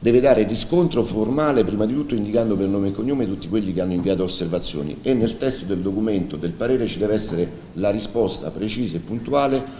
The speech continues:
all'osservazione fornita in termini tecnici. Questo crediamo di contribuire in un qualche modo, speriamo di contribuire in qual-, qualche modo a migliorare anche questo, anche qui si parla di qualità complessiva della valutazione di impatto ambientale.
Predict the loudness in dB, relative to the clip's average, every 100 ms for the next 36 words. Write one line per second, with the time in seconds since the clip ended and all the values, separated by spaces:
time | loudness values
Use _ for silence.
0 | -16 -6 -2 -2 -2 -2 -2 -4 -4 -4
1 | -2 -2 -2 -2 -2 0 -2 -2 -6 -6
2 | -10 -8 -10 -12 -18 -18 -18 -4 -2 -2
3 | -2 0 0 0 -2 -2 -4 -4 -2 -2
4 | -2 -2 -6 -4 -2 -2 -2 -6 -8 -4
5 | -2 -2 -2 -6 -4 -6 -4 -6 -8 -6
6 | -6 -4 -2 -2 -4 -10 -16 -4 -2 0
7 | 2 2 2 2 0 -2 0 0 0 -4
8 | -4 -6 -6 -6 -6 -4 -2 -2 -4 -4
9 | -2 -2 0 0 0 -12 -18 -18 -8 -6
10 | -4 -4 -2 -2 0 -2 -2 -4 -6 -8
11 | -6 -10 -8 -8 -8 -10 -12